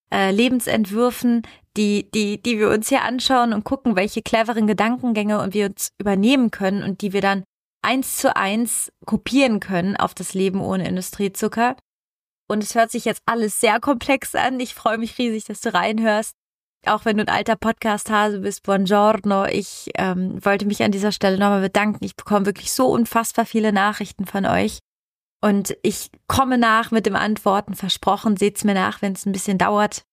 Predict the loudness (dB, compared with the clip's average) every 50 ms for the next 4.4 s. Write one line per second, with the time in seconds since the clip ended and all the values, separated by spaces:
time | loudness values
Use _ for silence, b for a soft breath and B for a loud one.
0 | _ _ _ _ _ _ _ _ _ _ _ _ _ _ -2 -2 -2 0 2 2
1 | 2 2 2 0 -2 -2 0 -2 -2 0 -2 0 2 2 2 2 0 -2 -4 -6
2 | -6 -4 -4 -6 -6 -8 -6 -6 -8 -8 -8 _ _ _ _ _ _ _ _ _
3 | _ _ _ _ -2 -2 0 0 0 -2 0 0 0 0 0 0 -2 -2 0 2
4 | 4 4 4 4 4 2 0 -2